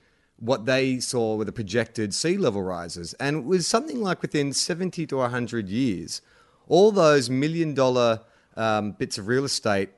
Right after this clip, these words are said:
around Sydney Harbour up to Palm Beach, Newcastle, were gonna be underwater, like, seventy to a hundred years. And that was, that was a project-, that was projected,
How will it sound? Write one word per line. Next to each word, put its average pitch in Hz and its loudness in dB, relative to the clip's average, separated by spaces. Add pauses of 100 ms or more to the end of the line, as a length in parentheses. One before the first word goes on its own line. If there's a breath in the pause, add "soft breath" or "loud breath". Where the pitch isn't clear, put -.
around 107 -2
Sydney 117 -2
Harbour 104 2
up - -8
to 104 -14
Palm 107 -2
Beach, 107 -2
Newcastle, 104 -2 (400)
were 131 0
gonna 143 2
be 135 4
underwater, 127 0 (520)
like, 143 0
seventy 151 2
to 131 -2
a 123 2
hundred 117 -2
years. 123 0
And 123 -2
that 170 4
was, 143 2 (800)
that 160 0
was 151 -2
a 147 -2
project-, 127 -4
that 131 -6
was 139 -8
projected, 113 -6